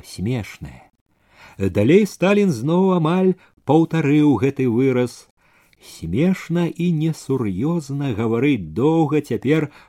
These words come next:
пра раскулачванне. Зняўшы галаву, па валасах не плачуць. Нешта гуллівае пачулася Апейку ў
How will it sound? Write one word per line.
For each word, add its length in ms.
пра 240
раскулачванне. 1200
Зняўшы 880
галаву, 720
па 240
валасах 640
не 280
плачуць. 960
Нешта 720
гуллівае 1120
пачулася 680
Апейку 680
ў 0